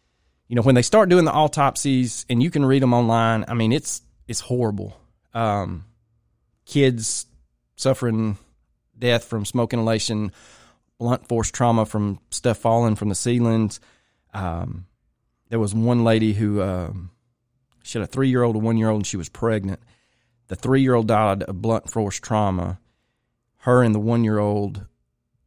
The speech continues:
uh, died of a bullet hole to the head, and they theorized that she saw the three-year-old get crushed and knew she wasn't gonna get out, and so she mercifully killed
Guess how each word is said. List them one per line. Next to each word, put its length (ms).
uh, 300
died 240
of 100
a 20
bullet 240
hole 160
to 140
the 80
head, 640
and 140
they 180
theorized 800
that 120
she 160
saw 460
the 100
three-year-old 640
get 180
crushed 640
and 180
knew 180
she 180
wasn't 300
gonna 140
get 160
out, 360
and 100
so 140
she 160
mercifully 500
killed 460